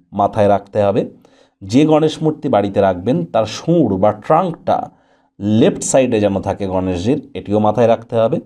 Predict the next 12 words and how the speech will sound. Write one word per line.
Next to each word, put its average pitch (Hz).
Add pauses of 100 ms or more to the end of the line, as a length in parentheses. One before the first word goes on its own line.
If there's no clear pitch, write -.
(420)
আজ 117 (120)
হিজড়াদেরকে 120 (260)
আপনারা 110
কোনো 107
কিছু 101
গিফট 120
করতে 101
পারেন, 107 (140)
বুধের 104
মজবুতি 95
বৃদ্ধি 95
পায়। 120